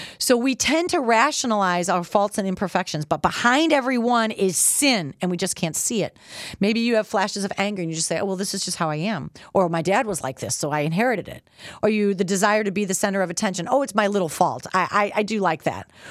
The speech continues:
Or being envious of others, or uncharitable comments. Whatever it is, laziness, excessive drinking, you know, e-, lying, cussing, name your vice, right? We call them our faults and our imperfections. We all have 'em.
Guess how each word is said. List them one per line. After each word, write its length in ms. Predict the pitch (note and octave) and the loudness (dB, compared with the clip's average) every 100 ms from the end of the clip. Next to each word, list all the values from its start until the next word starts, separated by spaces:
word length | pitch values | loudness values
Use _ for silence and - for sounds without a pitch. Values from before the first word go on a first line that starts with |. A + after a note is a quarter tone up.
| - - | -18 2
Or 160 | A#3 A3 | 4 6
being 240 | B3 B3 | 4 2
envious 400 | B3+ C4+ C#4 - | 2 2 0 0
of 160 | F3+ E3+ | 0 2
others, 400 | D#3+ C#3+ A#2+ - | 0 -2 -6 -2
or 240 | G3 G3+ | 0 2
uncharitable 540 | G#3+ - C4 B3+ A#3 | 0 2 2 4 2
comments. 680 | A3+ - A#3+ A3+ D#3+ - - - - - - | 0 2 2 2 -4 -8 -16 -16 -20 -20 -4
Whatever 300 | - E4 F4+ | 2 4 4
it 60 | D#4+ | 4
is, 240 | E4 E3+ | 2 2
laziness, 580 | G#3 C4+ B3+ A#3 F3+ C#3 | 2 2 2 0 0 -2
excessive 420 | F3 - A#3 A#3 | -2 0 0 -2
drinking, 640 | F#3 A#3 A#3+ F#3 C#3 C3+ - | -2 -2 -2 -4 -4 -8 -6
you 120 | A#3 | -2
know, 140 | G3+ D#3 | -2 -2
e-, 220 | - B3+ - _ - | -8 -12 -12 _ -4
lying, 600 | B3+ C4 C#4+ D4 G3+ D#3+ | 4 6 6 2 -4 -6
cussing, 540 | - C#4+ - A3+ E3 D#3 - - | 2 2 2 -2 -4 -6 -8 0
name 280 | A#3+ F4+ G#4 | 2 2 0
your 160 | F#4+ B3+ | 0 0
vice, 560 | G3 B3+ G#3 C3+ - G3+ | 4 4 4 0 -4 0
right? 180 | G3+ | 0
We 80 | C#4 | -2
call 260 | - F4 G4 | -2 -2 0
them 120 | B3 | 0
our 100 | G3+ | -2
faults 460 | - A#3 - - F#3 | 2 0 0 -4 -4
and 80 | |
our 80 | E3+ | -2
imperfections. 720 | F#3+ F3+ F3 - - C#3 - - _ - _ | -4 -6 -6 -6 -8 -10 -12 -18 _ -20 _
We 100 | A#3+ | 0
all 100 | A3+ | 2
have 200 | G3 D3+ | 0 -4
'em. 140 | - | -8